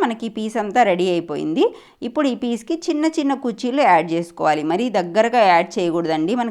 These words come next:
క్లాత్ అనేది తక్కువ పడిపోతుంది. కాబట్టి చిన్న చిన్న కుర్చీలు step by step ఈ విధంగా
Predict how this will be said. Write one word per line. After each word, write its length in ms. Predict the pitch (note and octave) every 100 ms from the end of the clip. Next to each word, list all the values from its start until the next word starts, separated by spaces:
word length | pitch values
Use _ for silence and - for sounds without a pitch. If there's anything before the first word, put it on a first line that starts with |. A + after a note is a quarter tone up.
| A3+
క్లాత్ 300 | F3+ E3+ F3
అనేది 200 | F#3+ G3 F3+
తక్కువ 280 | - F#3+ F#3+
పడిపోతుంది. 600 | E3+ D#3+ D#3+ D#3 D#3+ A#3 A4+ - - _ F#3+
కాబట్టి 340 | F3 F3+ F4+ G#4+ C4
చిన్న 160 | B3+ C#4 D#4
చిన్న 180 | B3+ A#3+ A3+
కుర్చీలు 420 | F3+ G#3+ G3+ F#4+ G4+
step 220 | B3 G3+ G3
by 80 | A#3 C#4
step 300 | - F#3+ - A#4+ - - _ - A3
ఈ 20 | G3
విధంగా 280 | E3+ E3+